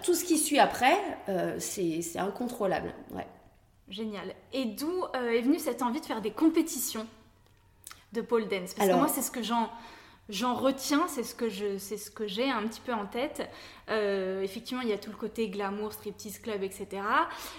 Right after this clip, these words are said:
Speaker 2: Et après, moi, quand j'ai pu te regarder un peu sur les réseaux, euh, je voyais les compétitions. Donc,
Speaker 1: Mm.
Speaker 2: comment ça t'est venu, cette envie de faire des compétitions, et quel a été ton, ton cheminement, euh,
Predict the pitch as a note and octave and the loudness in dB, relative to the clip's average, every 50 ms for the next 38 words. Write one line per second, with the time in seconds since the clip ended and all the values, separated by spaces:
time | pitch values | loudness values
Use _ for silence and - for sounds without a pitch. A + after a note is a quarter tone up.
0 | - - - A#3+ A#3 A3 G#3+ G#3+ G#3 - C#4 C#4+ D4 C#4+ C4 A3+ A#3 - A#3 A3+ | -14 -4 2 4 4 6 4 4 0 2 2 4 6 6 6 4 2 0 -4 -2
1 | A#3+ A3+ A3+ - C4 - - - G#3 G3 G3+ F#3+ G3 F#3+ B3 A3 G3 A3 B3 C4+ | -2 -4 -4 -4 -8 -8 -4 -2 -2 0 0 0 0 0 0 0 0 0 -2 -2
2 | - - - B3 A3+ G#3+ G#3+ A3 A3 G3+ B3+ C#4+ E4 - - - F4 - - - | -2 -2 -2 -2 0 0 2 2 2 2 2 0 0 0 -6 -10 -10 -6 -4 -4
3 | A#3+ G3 G#3 A3 A#3 A3 A3 B3 D4 D#4 C#4 A#3+ C#4 C#4 C#4 C4+ A#3+ A#3 B3 A3+ | -4 -2 0 2 2 2 4 4 4 6 8 6 6 4 4 0 0 0 0 -4
4 | - - - - - - E3+ - - - - - - _ - G#3 F3+ E3 - - | -4 -6 -8 -8 -8 -8 -10 -12 -16 -20 -20 -20 -20 _ -4 -2 -2 -2 2 4
5 | D#4 C#4+ D4+ D#4+ D#4 - C#4+ - - C#4 B3 A#3 C4+ D#4 C#4 D#4 - A#3+ A3 A#3 | 4 6 6 6 4 2 0 2 2 2 2 4 4 2 2 0 -2 -2 -2 -4
6 | B3+ - B3 A3 G3 A3+ A3 - - - - A3+ A#3 A#3+ A#3 - - - D#4 E4 | -4 -6 -8 -8 -6 -6 -6 -8 -8 -6 -6 -4 -4 -4 -6 -6 -4 -2 0 0
7 | D#4+ D#4+ A#3+ G#3+ G#3 G#3 C4+ C4+ - C4 A#3+ A3 G#3 G3+ G3+ G3 - - - - | 0 0 0 -2 -2 -2 -4 -6 -4 -2 -2 -2 -2 -4 -6 -8 -12 -18 -20 -20
8 | _ - _ - - - - - - A#3 A3 - - C#4 C4+ C4+ C#4 C4 B3+ B3+ | _ -20 _ -20 -20 -20 -20 -12 -8 -6 -4 -2 2 4 6 8 8 6 6 4
9 | B3+ C#4+ F4 - - - - - - - - - - _ - A3+ G#3+ G#3 G3+ G3 | 4 2 2 0 -6 -14 -16 -18 -18 -18 -20 -20 -20 _ -8 -6 -4 -2 -2 -2
10 | F#3+ F#3+ | -4 -4